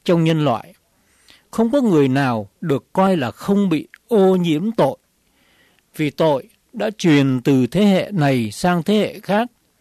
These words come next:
Nhiều người quả quyết mình không làm gì nên tội cả. Nhưng chỉ một việc sống trong xã hội cũng đủ là phạm tội rồi,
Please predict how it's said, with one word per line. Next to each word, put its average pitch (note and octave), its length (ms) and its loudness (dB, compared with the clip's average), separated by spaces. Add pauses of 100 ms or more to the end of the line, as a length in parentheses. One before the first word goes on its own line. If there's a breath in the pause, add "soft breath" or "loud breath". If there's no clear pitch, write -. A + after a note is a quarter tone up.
(560 soft breath)
Nhiều D#3+ 180 0
người D#3 220 2
quả C3 220 -2
quyết C4 340 -2
mình D#3 300 2
không A3 220 2
làm D3 260 0
gì B2+ 160 0
nên F#3+ 260 2
tội D#3 280 -2
cả. A#2+ 280 -12 (800 soft breath)
Nhưng F#3 420 -2 (180)
chỉ C#3 180 -2
một C3+ 260 -4
việc C3+ 280 -2
sống A3+ 400 0
trong G3+ 180 0
xã G#3+ 140 -2
hội F3+ 360 0 (480)
cũng G#3 300 -8
đủ B2+ 400 -4 (220)
là D3 200 -4
phạm D3 380 -4
tội D#3+ 300 -6
rồi, B2 300 -4